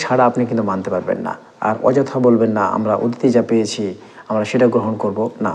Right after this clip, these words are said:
এটা আমি, আমাদের আকীদা নয়, এটা হচ্ছে তাদের বিশ্বাস,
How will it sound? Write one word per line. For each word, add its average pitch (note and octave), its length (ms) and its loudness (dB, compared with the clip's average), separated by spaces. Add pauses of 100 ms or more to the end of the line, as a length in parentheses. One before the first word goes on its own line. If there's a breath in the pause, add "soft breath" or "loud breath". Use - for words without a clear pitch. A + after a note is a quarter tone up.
(120)
এটা A2+ 260 0
আমি, B2 260 4
আমাদের A#2+ 340 4
আকীদা G#2+ 320 -2
নয়, A#2+ 280 -2
এটা A2+ 140 -2
হচ্ছে G#2+ 380 -6 (440 loud breath)
তাদের A#2 260 6
বিশ্বাস, B2+ 400 4